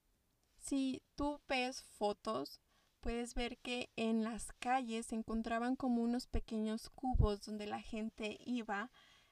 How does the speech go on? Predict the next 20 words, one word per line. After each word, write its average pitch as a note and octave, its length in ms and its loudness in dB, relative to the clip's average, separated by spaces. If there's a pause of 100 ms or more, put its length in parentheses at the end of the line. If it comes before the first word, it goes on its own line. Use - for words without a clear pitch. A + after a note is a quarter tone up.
(200)
a, G#3+ 380 4
a - 180 -2
sacar G#3 500 -2
agua G#3+ 420 2
de - 120 -6
ahí. - 280 -8 (2750)
Entonces, C#4+ 800 8
el D4 160 2
acceso D4 580 0
a, D4 200 4
a B3+ 120 4
bañarse B3 600 4
diario A3 680 6
en G#3 200 4
ese A3 200 4
momento A3+ 540 10
no G3+ 220 10
era G3+ 200 6
una G#3 320 6
opción. - 560 6